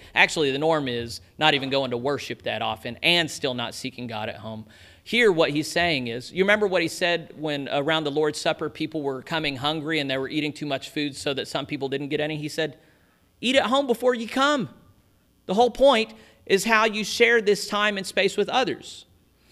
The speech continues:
And similarly, he's saying, "Yes, speak in tongues at home all the time. But don't do it here if there is no interpreter,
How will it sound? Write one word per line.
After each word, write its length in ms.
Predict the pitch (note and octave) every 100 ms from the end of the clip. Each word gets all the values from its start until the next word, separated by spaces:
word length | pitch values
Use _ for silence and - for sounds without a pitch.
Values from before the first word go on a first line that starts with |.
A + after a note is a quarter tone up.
| - _ -
And 180 | F#3+
similarly, 540 | F#3 C#4 B3+ F#3 F3 F3
he's 180 | F#3 F3+
saying, 380 | G3 F3+ E3+ - _
"Yes, 300 | G3 D4 D4+
speak 320 | - - G#3+
in 100 | A3
tongues 500 | F#3+ F#3 G3 B3 B3+ - _ _ _
at 160 | C4 C4
home 460 | C#4 D#4 D4+ A#3+ - - _ _ -
all 220 | B3 C4+
the 120 | D4
time. 520 | - C4 C#4+ G#3 A#2 - - _ _ _ _ _ _ _ _ -
But 100 | G#3+
don't 220 | C4 B3+
do 160 | C4+ B3+
it 80 | -
here 320 | B3 C#4+ A#3+
if 140 | F3
there 160 | G#3 G3+
is 120 | G3+
no 160 | G#3 G#3+
interpreter, 600 | G#3+ A#3 - C4+ -